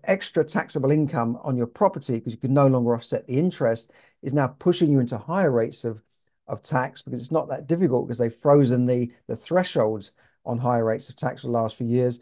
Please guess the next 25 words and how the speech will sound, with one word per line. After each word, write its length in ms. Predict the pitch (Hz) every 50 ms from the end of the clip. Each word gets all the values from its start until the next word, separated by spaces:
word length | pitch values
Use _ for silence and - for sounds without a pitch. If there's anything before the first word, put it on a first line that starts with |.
| - _ _ _ _ _ _ _ _ _ _ _ _ _ _
You 140 | 175 156 139
could 180 | - - 160
be 120 | 143 147 135
in 80 | 120
trouble. 240 | 120 - 170 123 120
And 100 | 123 127
some 220 | - - - 185 175
landlords 340 | 165 156 147 139 135 117
are 60 | 139 135
seeing 380 | - - 151 143 139 139 143
negative 420 | 156 170 156 165 143 - 143 120 123
returns 600 | 127 - - 180 165 147 123 110 110 110 - - _ _ _ _ _ -
on 120 | 131 127
their 100 | 131 127
buy-to-let 500 | 120 135 135 131 131 - - 131 123 -
investment, 540 | - 123 123 170 165 - - 127 113 117 - _ _ _ _
not 200 | 175 208 208 214
because 200 | 220 143 147 123
of 120 | 139 117
the, 140 | 123 127 -
the 140 | - 139 131
rents 380 | 123 143 147 151 165 - -
or, 180 | 139 120 117 123
or 180 | - 131 120 117
the, 180 | 117 113 107